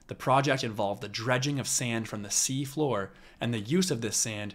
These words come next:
to create a new landmass. The development of Palm Jumeirah has led to a number of land use issues, such as the destruction of natural habitats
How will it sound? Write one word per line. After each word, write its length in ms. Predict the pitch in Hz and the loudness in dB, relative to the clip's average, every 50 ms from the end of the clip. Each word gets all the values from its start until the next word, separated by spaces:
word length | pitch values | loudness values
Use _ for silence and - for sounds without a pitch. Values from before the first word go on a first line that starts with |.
| - | -10
to 80 | - 127 | -12 -12
create 400 | - - 117 113 117 123 135 - | -10 -6 -4 -2 0 0 0 0
a 80 | 147 123 | -2 -2
new 300 | 117 107 107 113 113 110 | -4 -2 -4 -4 -4 -4
landmass. 800 | 98 101 104 107 117 123 107 107 98 - - - - - - - - - - _ - - - | -6 -6 -6 -4 -4 -4 -4 -6 -8 -8 -10 -12 -14 -14 -16 -18 -20 -20 -20 _ -20 -12 -8
The 60 | - | -4
development 440 | 120 123 113 139 156 175 185 185 180 | -2 4 6 8 8 8 6 6 4
of 100 | 160 139 | 2 0
Palm 260 | - - 139 135 135 | -2 -2 0 0 0
Jumeirah 400 | 135 127 117 113 104 104 101 98 | 0 0 -2 -2 -2 -2 -4 -4
has 180 | - 123 113 104 | -4 -6 -4 -2
led 160 | 113 117 123 - | -2 -2 -2 -2
to 100 | - 120 | -4 -4
a 40 | |
number 360 | 107 101 104 110 113 117 135 131 | -4 -4 -2 -2 -2 0 0 -2
of 100 | 120 107 | -2 -2
land 340 | 101 104 101 98 98 98 | -4 -6 -6 -6 -6 -6
use 200 | 101 101 98 - - | -8 -8 -8 -6 -4
issues, 500 | 131 123 120 - 131 120 120 120 - - - - - - - _ | -2 0 0 0 0 0 0 -2 -4 -6 -8 -16 -20 -20 -18 _
such 180 | - 180 180 | 0 0 0
as 60 | 185 180 | 4 4
the 80 | 180 | 2
destruction 560 | 143 127 - - - 143 135 139 135 - 151 | 2 2 0 0 4 4 4 4 4 2 0
of 80 | 131 113 | 0 0
natural 400 | 117 110 110 113 - - 101 98 | 0 0 0 0 0 -2 -4 -4
habitats 680 | - - 131 131 135 135 127 - 131 127 123 127 - | -2 0 2 2 2 0 -2 -2 -2 -2 -2 -4 -6